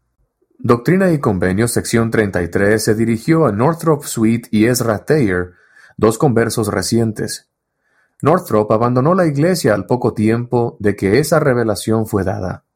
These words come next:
Ezra prestó servicio fielmente por una temporada, pero con el tiempo también se alejó. Esta podría ser una buena oportunidad para evaluar cuán firmemente está usted edificado sobre la roca,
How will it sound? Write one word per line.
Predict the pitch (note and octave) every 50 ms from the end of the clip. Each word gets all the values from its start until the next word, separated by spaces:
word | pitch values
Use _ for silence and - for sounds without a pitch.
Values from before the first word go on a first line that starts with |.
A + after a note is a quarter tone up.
| _ _ _ _ _ _ _ _ _ _ _ _ _
Ezra | - - G2+ G2+ A2 B2 C3 B2+
prestó | - A#2+ A2 - A#2+ A2
servicio | - - A#2 G2+ F#2 G#2 A2 G2+ - - A2
fielmente | F#2 - A2+ B2+ D3 C#3+ B2+ C3+ D3 E3 E3 D3+ A#2
por | G#2 - G2+
una | G2+ G#2+ A2+ G#2+ -
temporada, | G#2 G2 F#2 F2 F#2 F2+ F#2 G2 G#2 G#2 A2 G#2+ G2+ - - - - - - _ -
pero | A#2 A2+ A#2+ A#2+
con | C3 C3+
el | C#3 C#3 C#3
tiempo | D3+ F3+ F#3+ F3 D#3 A#2+ G2+ G#2+ A2+
también | - D3 C#3+ A#2 G2+ G2 G#2 G#2
se | - - G2+
alejó. | F#2+ F#2 F2+ F#2 F2+ - F#2+ F#2 F#2 F2+ - _ _ _ _ _ _ _ _ _ _ _ _ _ _ _ _ _ _ -
Esta | - F#2 - - D3 D3
podría | - D3 A2+ A2+ A#2+ B2 A#2+
ser | A2+ - B2+ A#2
una | B2 B2 A#2
buena | G2 F#2 G#2+ C#3 F3 F#3+
oportunidad | E3+ - E3 D3 C#3+ C#3+ C3+ B2+ A2 G2+ G#2+ A#2+ A#2+ -
para | C3+ B2 A#2+ A2
evaluar | A2 A2 A2 G2+ G2 G#2+ A#2+ B2+ A#2+ -
cuán | - C3+ E3+ A3 G3+
firmemente | - - F#3+ F3+ F3 F3 E3+ C#3 A#2 B2+ C#3+ D#3 D#3 D3+ - F#2+ F2+
está | F2+ - - A#2 A2+
usted | A#2+ A#2 A#2 - - A#2+ A#2 A#2 A#2 -
edificado | A2+ G#2 G#2+ G2+ - G2+ F#2 - A2+ A2+ A2+ A2+ A#2+ A2+
sobre | A2 - - G#2 G2 G#2
la | F#2+ G2 F#2+
roca, | - - A2+ A#2+ A#2 - G2+ F#2 F#2 -